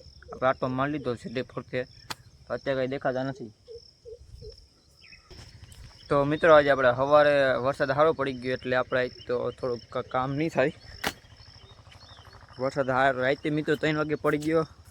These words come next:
અને સવારે મિત્રો આવી ગયો તો વરસાદ. એટલે આમને આપણે નીંદતા હતા, પણ હવે નીંદવાની જરૂર નથી, કેમ કે ગારા જેવું છે થોડુંક,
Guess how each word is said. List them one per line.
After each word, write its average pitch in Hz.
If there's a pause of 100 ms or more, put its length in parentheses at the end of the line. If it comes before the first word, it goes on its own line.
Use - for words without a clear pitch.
(160)
અને 127 (1200)
સવારે 151
મિત્રો 135
આવી 135
ગયો 135
તો 120
વરસાદ. 123 (880)
એટલે 127
આમને 135
આપણે 131
નીંદતા 147
હતા, 127
પણ -
હવે 131
નીંદવાની 139
જરૂર 135
નથી, 135 (220)
કેમ 131
કે 123
ગારા 127
જેવું 127
છે 143
થોડુંક, 123